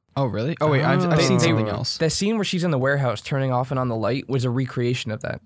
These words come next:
Speaker 1: Oh.
Speaker 2: Mm.
Speaker 1: Uh, there's another short film. I recommend any, I, I don't know the name of it, but if anyone were to find it, I really recommend it. It's, like, five minutes long.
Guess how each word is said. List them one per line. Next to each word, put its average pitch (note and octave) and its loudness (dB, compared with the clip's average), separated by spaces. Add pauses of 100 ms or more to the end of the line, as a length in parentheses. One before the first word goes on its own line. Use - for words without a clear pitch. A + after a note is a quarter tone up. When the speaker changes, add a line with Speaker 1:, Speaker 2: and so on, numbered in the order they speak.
Speaker 1:
Oh. A#2+ -2 (160)
Speaker 2:
Mm. C3 -4 (140)
Speaker 1:
Uh, C3 2
there's C#3+ 0
another D3 2
short A#2+ -2
film. G#2 -2 (140)
I A2+ -2
recommend C3 0
any, B2 -4
I, A2 -6
I C3 0
don't C3+ 2
know C3+ 2
the A#2+ 2
name A#2+ 2
of G#2 -2
it, F#2 -4
but G#2 -4
if A#2+ -2
anyone D3+ 2
were C3+ 2
to B2+ -2
find A#2+ 0
it, G2+ -2
I - -2
really A#2 0
recommend G#2+ 0
it. G2+ -2
It's, G#2 -4
like, C#3 -2
five A#2 0
minutes G#2+ -2
long. A2+ -6